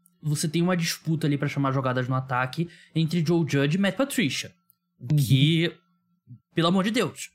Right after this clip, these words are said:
Speaker 1: se for realmente isso, não tem condições nenhuma de, de funcionar esse ataque, coitado do Mac Jones. É,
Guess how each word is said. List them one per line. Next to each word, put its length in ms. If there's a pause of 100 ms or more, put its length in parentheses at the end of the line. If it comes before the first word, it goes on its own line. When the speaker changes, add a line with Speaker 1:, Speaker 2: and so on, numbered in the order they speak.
(760)
Speaker 1:
se 140
for 240
realmente 640
isso, 460 (420)
não 1300
tem 120
condições 360
nenhuma 400
de, 260 (680)
de 60
funcionar 460
esse 120
ataque, 300
coitado 320
do 80
Mac 220
Jones. 600 (440)
É, 840